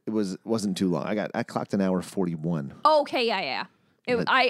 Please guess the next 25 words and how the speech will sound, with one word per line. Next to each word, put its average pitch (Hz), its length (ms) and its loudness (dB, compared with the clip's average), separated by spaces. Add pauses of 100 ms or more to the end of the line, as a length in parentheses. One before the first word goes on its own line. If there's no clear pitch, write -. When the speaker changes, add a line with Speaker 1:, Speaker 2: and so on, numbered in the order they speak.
Speaker 2:
I - 20 2
knew 269 160 0
it 294 60 -2
was 302 100 -2
forty-one 247 480 -2
or 233 60 -4
forty-four, 202 560 -8
so - 120 -14
I 208 100 -8
just - 200 -16
shot 196 220 -8
my 196 100 -12
Speaker 1:
See, 196 120 -10
Speaker 2:
shot. - 260 -4
Speaker 1:
every 185 160 4
time 226 240 4
I - 20 10
see 185 240 6
an 139 140 4
hour 170 340 6
fifty-five 135 960 0
or 120 80 2
more, 107 320 4
I'm 98 100 4
like, 101 140 0